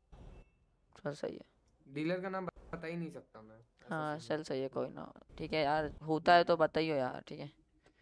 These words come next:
Speaker 2: ठीक है, हाँ, मैं,
Speaker 1: हम्म,
Speaker 2: आ,
Speaker 1: और एक बार
Speaker 2: क्या अभी
Speaker 1: चार्ली से
Speaker 2: वो
Speaker 1: कन्फर्म कर ले,
Speaker 2: चालू
Speaker 1: क्या?
Speaker 2: होने वाला है क्या?
Speaker 1: हाँ, होने वाला है यार, पता नहीं क्या postpone करेंगे, क्या होगा यार, दिमाग खराब हो गया भाई, अब एसएनएस ही खरीदनी पड़ेगी वहाँ जाके।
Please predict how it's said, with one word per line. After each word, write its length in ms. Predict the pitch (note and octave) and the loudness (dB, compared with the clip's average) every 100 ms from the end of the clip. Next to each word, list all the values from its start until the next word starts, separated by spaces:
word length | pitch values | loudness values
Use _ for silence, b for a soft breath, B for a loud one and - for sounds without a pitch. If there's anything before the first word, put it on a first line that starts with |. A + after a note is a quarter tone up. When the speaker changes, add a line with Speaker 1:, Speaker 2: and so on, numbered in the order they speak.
| D#3 - | -20 -10
Speaker 2:
ठीक 220 | C3 B2+ | -10 -8
है, 100 | B2 | -12
हाँ, 200 | B2 B2+ | -12 -14
मैं, 160 | C#3 | -14
Speaker 1:
हम्म, 520 | D3 D3 - F3 E3 - | -16 -16 -12 -10 -8 4
Speaker 2:
आ, 40 | |
Speaker 1:
और 120 | G3+ | 8
एक 140 | A3 A3 | 8 10
बार 100 | B3 | 10
Speaker 2:
क्या 40 | |
अभी 40 | |
Speaker 1:
चार्ली 240 | - A3 A3+ | 10 10 10
से 100 | D#3+ | 8
Speaker 2:
वो 60 | |
Speaker 1:
कन्फर्म 320 | A3+ G#3+ A#3 A3+ | 8 10 8 8
कर 140 | G#3+ | 8
ले, 80 | D4+ | 8
Speaker 2:
चालू 140 | B3 | 6
Speaker 1:
क्या? 100 | A3 | 6
Speaker 2:
होने 120 | F#3+ | 4
वाला 160 | F#3+ F3+ | 2 -2
है 60 | E3+ | -4
क्या? 240 | A3 F#3+ | -6 -6
Speaker 1:
हाँ, 680 | G3 G3+ A3 A3+ A#3 A#3+ A#3+ | -4 -4 -4 -2 0 2 2
होने 380 | A3+ A3 A3+ A#3 | 4 4 4 6
वाला 260 | A3+ A3 A3 | 8 10 12
है 100 | G#3+ | 12
यार, 220 | G#3+ G#3+ | 10 10
पता 200 | G#3 G#3 | 8 8
नहीं 100 | G#3 | 8
क्या 120 | G3+ | 6
postpone 520 | - G3+ G3+ - G3+ | 8 8 8 6 6
करेंगे, 340 | G3+ F#3+ F#3+ F#3+ | 8 8 8 4
क्या 200 | F#3+ F#3+ | 8 10
होगा 320 | F#3 F3+ E3+ | 10 10 10
यार, 340 | C3+ C#3+ D3 | 12 10 8
दिमाग 300 | C#3+ D#3+ E3 | 6 6 4
खराब 260 | - E3+ E3 | 6 6 8
हो 100 | C3 | 8
गया 200 | C3+ C3+ | 8 8
भाई, 360 | C3+ C3 C3+ - | 6 2 0 4
अब 100 | D#3+ | 8
एसएनएस 420 | E3 E3 E3+ F3 | 8 8 4 2
ही 60 | F3 | 4
खरीदनी 280 | E3+ E3 E3 | 4 4 2
पड़ेगी 320 | D#3+ D3+ D#3 | 2 2 0
वहाँ 140 | D3+ | 0
जाके। 340 | D3 C#3+ - | 2 0 -2